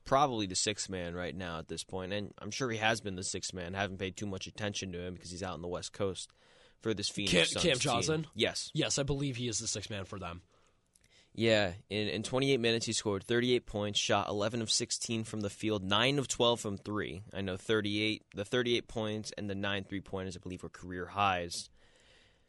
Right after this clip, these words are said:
Speaker 1: He, by the way, and also looking at how, he has progressed in three
Speaker 2: Tremendously,
Speaker 1: years.
Speaker 2: yes.
Speaker 1: From twenty nineteen to now, he pr-,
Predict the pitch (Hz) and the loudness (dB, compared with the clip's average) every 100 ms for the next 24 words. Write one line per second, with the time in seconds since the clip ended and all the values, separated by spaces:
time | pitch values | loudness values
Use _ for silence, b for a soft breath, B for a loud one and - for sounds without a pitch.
0 | b b _ - - 139 180 196 180 139 | b b _ -12 0 4 4 4 4 8
1 | 131 123 120 117 113 - 110 117 101 170 | 8 8 6 6 6 2 -2 0 4 4
2 | - 214 196 - 135 117 - - - 156 | 4 2 0 -2 -2 -2 -2 -6 -4 -4
3 | 208 240 156 135 104 - - _ _ _ | -2 -2 0 0 -2 -4 -8 _ _ _
4 | - 123 104 107 110 117 - - - - | -4 -2 2 4 4 4 -2 -4 -8 -10
5 | _ _ _ _ 110 107 101 117 170 156 | _ _ _ _ -6 -2 0 2 4 4
6 | 160 170 113 107 104 90 - - 131 120 | 4 2 4 4 2 0 0 0 0 0
7 | 101 113 - 139 170 160 143 - - 131 | 2 0 2 0 2 0 -2 -4 -4 -2
8 | 127 104 92 98 95 90 90 - _ _ | -2 -2 -4 -4 -2 -4 -6 -10 _ _
9 | _ _ _ _ _ - 127 135 139 - | _ _ _ _ _ -10 -4 -2 -4 -6